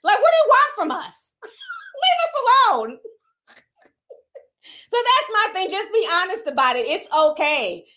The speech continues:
It's okay to, to say that you're seeking attention or you're just posting a thirst trap. You know what I mean? Don't act like you don't know what's going on. When you post a picture, you know what I'm saying, and you pose like this with your ass showing,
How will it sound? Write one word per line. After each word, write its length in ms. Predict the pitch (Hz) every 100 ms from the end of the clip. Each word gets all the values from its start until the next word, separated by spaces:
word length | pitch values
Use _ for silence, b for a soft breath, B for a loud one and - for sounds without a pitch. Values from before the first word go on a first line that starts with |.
| b
It's 200 | 277 302 -
okay 500 | 311 294 302 285 285
to, 200 | 285 240 - _ 220 _
to 140 | 294 277
say 260 | 302 294
that 160 | 269 262
you're 120 | 277
seeking 420 | 269 285 277 269
attention 800 | 254 254 277 269 - 247 226 220 226 B
or 160 | - 277
you're 180 | 277 277
just 220 | 277 262
posting 340 | 269 254 262
a 80 | 247
thirst 420 | 247 262 269 269
trap. 320 | - 240 214 -
You 120 | 320
know 80 | 370
what 140 | 349
I 40 | 359
mean? 380 | 359 349 339 - _ _ -
Don't 260 | 320 359
act 260 | 311 311 320
like 180 | 269 262
you 100 | 269
don't 240 | 277 277
know 140 | 254 240
what's 200 | 226 226
going 280 | 208 196
on. 260 | 190 175 160 - _ _
When 180 | 202 254
you 160 | 285 320
post 300 | 359 349 339
a 40 |
picture, 640 | - 330 339 294 254 240 - _
you 140 | 220 294
know 80 | 294
what 80 |
I'm 40 | 294
saying, 280 | 285 285 269
and 80 |
you 120 | 226 226
pose 280 | 302 302 302
like 260 | 269 277
this 260 | 294 277 277
with 160 | 285 277
your 100 | -
ass 420 | 285 294 285 -
showing, 540 | - 269 226 196 233